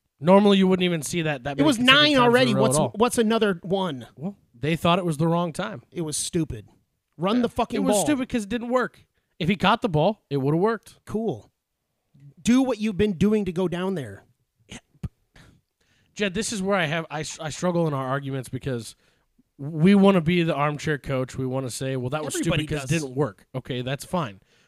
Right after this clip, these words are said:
Speaker 1: But at the same time, you're legitimately getting fired up and angry over a play call that wasn't calling a run
Speaker 2: I'm not
Speaker 1: play
Speaker 2: gonna
Speaker 1: for the
Speaker 2: say
Speaker 1: tenth
Speaker 2: that, I'm not
Speaker 1: consecutive
Speaker 2: gonna
Speaker 1: time
Speaker 2: say
Speaker 1: in
Speaker 2: that
Speaker 1: a
Speaker 2: it was
Speaker 1: row.
Speaker 2: stupid because
Speaker 1: That's
Speaker 2: it didn't work
Speaker 1: stupid.
Speaker 2: because the field goal didn't work, and I thought it was a smart call. So it's, I'm not just saying it because it didn't work.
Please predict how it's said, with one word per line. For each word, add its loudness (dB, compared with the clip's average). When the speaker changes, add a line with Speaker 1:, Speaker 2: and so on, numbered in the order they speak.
Speaker 1:
But 2
at 0
the -2
same -2
time, -2
you're -4
legitimately -2
getting -8
fired -4
up -6
and -12
angry -4
over -6
a -6
play 2
call 0
that -8
wasn't 0
calling -2
a -6
run -6
Speaker 2:
I'm 4
not 2
Speaker 1:
play 0
Speaker 2:
gonna 2
Speaker 1:
for 2
the -2
Speaker 2:
say 0
Speaker 1:
tenth 2
Speaker 2:
that, -12
I'm -2
not -2
Speaker 1:
consecutive -2
Speaker 2:
gonna -2
Speaker 1:
time 0
Speaker 2:
say 0
Speaker 1:
in 0
Speaker 2:
that 2
Speaker 1:
a 4
Speaker 2:
it 6
was 0
Speaker 1:
row. 0
Speaker 2:
stupid -4
because -2
Speaker 1:
That's 4
Speaker 2:
it 4
didn't 2
work 4
Speaker 1:
stupid. 2
Speaker 2:
because 0
the -2
field -4
goal 0
didn't -4
work, -4
and -6
I -6
thought -6
it -2
was -6
a -6
smart -6
call. -6
So -8
it's, -10
I'm -2
not -6
just -2
saying -2
it -6
because -8
it -8
didn't -6
work. -4